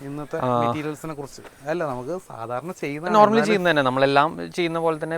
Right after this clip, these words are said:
Speaker 2: ബേസിക് ആയിട്ട് വരുന്ന നമ്മൾ ടു പോയിന്റ് ഫൈവ് ഇഞ്ചിൻ്റെ, ആ, ത്രീ ഇഞ്ച്, അതായത് നമ്മൾ സ്ഥിരം പറയുന്ന പോലെ പന്നിശല്യത്തിന് നമ്മൾ ഉപയോഗിക്കാൻ മിനിമം ത്രീ ഇഞ്ചാണ് നമ്മൾ ഉപയോഗിക്കേണ്ടത്. ആ ത്രീ ഇഞ്ചിൻ്റെ മെറ്റീരിയലാണ് നമ്മളിവിടെ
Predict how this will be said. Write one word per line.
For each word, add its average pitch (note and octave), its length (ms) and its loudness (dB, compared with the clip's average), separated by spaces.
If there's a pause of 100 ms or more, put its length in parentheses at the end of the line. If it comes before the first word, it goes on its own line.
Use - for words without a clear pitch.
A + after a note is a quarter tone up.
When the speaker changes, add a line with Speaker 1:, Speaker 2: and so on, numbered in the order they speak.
Speaker 2:
ബേസിക് D#3 300 -2
ആയിട്ട് D3 220 4
വരുന്ന C#3+ 260 2
നമ്മൾ C#3 240 -4
ടു D3 40 0 (140)
പോയിന്റ് C3+ 220 4
ഫൈവ് C3+ 240 4
ഇഞ്ചിൻ്റെ, B2 360 -2 (280)
ആ, A#2+ 40 2 (160)
ത്രീ C#3+ 200 0
ഇഞ്ച്, G#2 180 -4
അതായത് G#2+ 300 0
നമ്മൾ B2+ 180 -4
സ്ഥിരം C3+ 200 -4
പറയുന്ന C3 220 -2
പോലെ C3+ 160 -2
പന്നിശല്യത്തിന് C3 580 -4
നമ്മൾ C#3+ 180 -4
ഉപയോഗിക്കാൻ C3 360 -4
മിനിമം B2 340 -4
ത്രീ B2 200 -4
ഇഞ്ചാണ് A2+ 300 -2
നമ്മൾ A2 180 -4
ഉപയോഗിക്കേണ്ടത്. F#2 420 -14 (140)
ആ - 20 2 (140)
ത്രീ A#2 160 -6
ഇഞ്ചിൻ്റെ A#2 320 -6
മെറ്റീരിയലാണ് C3+ 560 -6
നമ്മളിവിടെ B2+ 280 -8